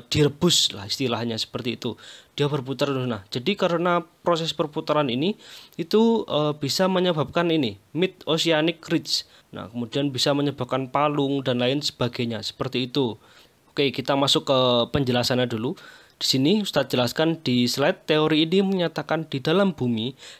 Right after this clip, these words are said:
yang masih dalam keadaan panas dan berpijar terdapat arus konveksi ke arah lapisan kulit bumi yang berada di atasnya. Nah, oleh karena itu,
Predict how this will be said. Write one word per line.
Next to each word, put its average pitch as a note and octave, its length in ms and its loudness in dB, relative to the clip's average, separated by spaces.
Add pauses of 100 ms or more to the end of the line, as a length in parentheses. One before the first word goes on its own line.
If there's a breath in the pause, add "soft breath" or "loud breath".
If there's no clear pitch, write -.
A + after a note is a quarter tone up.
yang D#3 160 0
masih D3+ 240 0
dalam C#3+ 200 2
keadaan C#3 440 0
panas C#3+ 320 -2
dan C#3 240 -2
berpijar B2+ 600 -2
terdapat - 600 -4
arus D3 280 0
konveksi B2 720 -2 (520 loud breath)
ke A3 120 2
arah F3 360 4
lapisan F3 520 0
kulit D#3+ 320 2
bumi C3+ 560 0
yang B2 280 0
berada B2 400 0
di D#3 320 -2 (320 soft breath)
atasnya. A#2+ 640 -2 (400)
Nah, - 80 -20 (400 loud breath)
oleh G3+ 240 4
karena G3+ 300 2
itu, B2+ 580 0